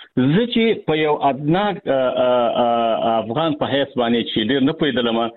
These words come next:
زه په دې پوهېدلم چې په دې تاریخ باندې فیصله وسوه چې امریکایان به له افغانستان نه وځي او د مذاکراتو په نتیجه کې به یو، ا، اسلامي دولت جوړیږي. او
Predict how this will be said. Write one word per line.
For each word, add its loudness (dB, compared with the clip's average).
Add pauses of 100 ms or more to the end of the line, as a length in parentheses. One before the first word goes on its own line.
(320)
زه 0
په -2
دې -2
پوهېدلم 0
چې -4
په 0
دې 0
تاریخ -2
باندې 0
فیصله -2
وسوه 0
چې -4
امریکایان 0
به 2
له 0
افغانستان -2
نه 2
وځي 0 (540)
او 2
د 0
مذاکراتو -4
په -2
نتیجه 0
کې -2
به -2
یو، 2 (300)
ا، 2 (220)
اسلامي -2
دولت 0
جوړیږي. 0 (640)
او 0